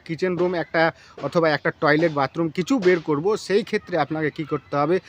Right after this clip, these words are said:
পুরানো যেই ছাদটা আছে আপনার, এই সেই পুরানো ছাদকে এক ইঞ্চি অথবা দেড় ইঞ্চি করে কেটে দিতে হবে। মানে টোটাল ছাদটাকে কাটতে আমি বলছি না, আমি বলছি উপরে যে ঢালাইটুকু আছে, উপরে দেড় ইঞ্চি কেটে, কেটে দিয়ে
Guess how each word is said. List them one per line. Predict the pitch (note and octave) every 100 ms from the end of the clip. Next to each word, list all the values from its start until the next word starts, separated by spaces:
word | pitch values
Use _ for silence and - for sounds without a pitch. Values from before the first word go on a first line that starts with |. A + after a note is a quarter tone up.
| - -
পুরানো | D3 D#3+ G3+ F#3
যেই | F#3 -
ছাদটা | C#3 - D3+ C#3
আছে | - D3+
আপনার, | E3 F3+ E3
এই | C#3+
সেই | D3+ B2 -
পুরানো | D3+ F3+ F#3+
ছাদকে | D#3 C3+ - G3+ - - - - C3
এক | D#3 G3
ইঞ্চি | F#3 - A3 E3+
অথবা | F#3+ F3 D#3+ B2+
দেড় | D#3+ E3
ইঞ্চি | F#3+ - G3 F3+
করে | F#3+ -
কেটে | E3+ D3 D#3+
দিতে | E3 C#3
হবে। | B2 A#2+ B2
মানে | E3+ F#3+ -
টোটাল | E3+ G#3+ G#3+ -
ছাদটাকে | F#3+ - F3 -
কাটতে | D#3+ - D#3
আমি | C#3+ C3
বলছি | C3 B2 B2+
না, | A2 - - - D3
আমি | E3+ F3
বলছি | F3 A3 D3+
উপরে | F3+ G3+ F3
যে | E3+ C3+
ঢালাইটুকু | B2+ D3 C#3+ D3+ E3
আছে, | D#3 F#3+ D3+
উপরে | F#3+ G#3 E3+
দেড় | D3 C#3
ইঞ্চি | C#3+ C3
কেটে, | D3 - D3 -
কেটে | D3+ F3+ F3
দিয়ে | D#3